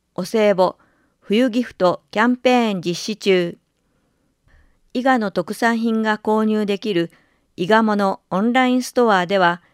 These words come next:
現在三千円以上のご購入で、日本国内どこでも送料無料でお届けするキャンペーンを実施しています。十二月二十日金曜までの注文が対象です。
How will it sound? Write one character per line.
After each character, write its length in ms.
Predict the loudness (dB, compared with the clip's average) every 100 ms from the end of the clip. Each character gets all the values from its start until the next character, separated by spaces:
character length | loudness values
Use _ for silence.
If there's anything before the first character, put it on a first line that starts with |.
| _ _ _ -2
現 260 | 0 0
在 300 | 0 -2 -4 _
三 340 | -8 -2 0 2
千 260 | 2 2
円 260 | 2 0 -2
以 100 | -2
上 240 | 0 0
の 120 | -2 -2
ご 100 | -2
購 300 | 2 2 2
入 260 | -2 -2
で、 240 | -2 -2 _ _ _ _ _ -6
日 100 | -2
本 220 | 0 0
国 300 | -2 -2 -2
内 220 | -2 0
ど 120 | 0
こ 120 | 0
で 120 | 0 0
も 260 | -2 -4 _ _ _ _
送 320 | -4 0 2 4
料 240 | 2 2
無 140 | 0
料 220 | 0 0 2
で 140 | 0
お 100 | 0
届 340 | -2 -4 -4
け 20 | -4
す 100 | -2
る 140 | -4
キ 100 | -2
ャ 80 | -2
ン 100 | 0
ペ 260 | 0 0 2
ー 40 |
ン 20 |
を 200 | 2 0 -4
実 160 | -10
施 220 | -8 -6 -6
し 80 |
て 180 | -2 0
い 80 | 0
ま 160 | -2 -6
す。 140 | _ _ _ _ _ _ _ _ -6
十 180 | 0 2
二 160 | 2
月 260 | -2 -2 -4
二 160 | -6 -10
十 120 | -2
日 260 | 0 0 _ _ _ -4
金 240 | 2 4
曜 220 | 4 2
ま 140 | 0 0
で 100 | -2
の 140 | -4
注 280 | -2 0 2
文 220 | 0 0
が 120 | -4
対 260 | -2 -2 0
象 260 | 0 0
で 140 | 0 -4
す。 140 | -8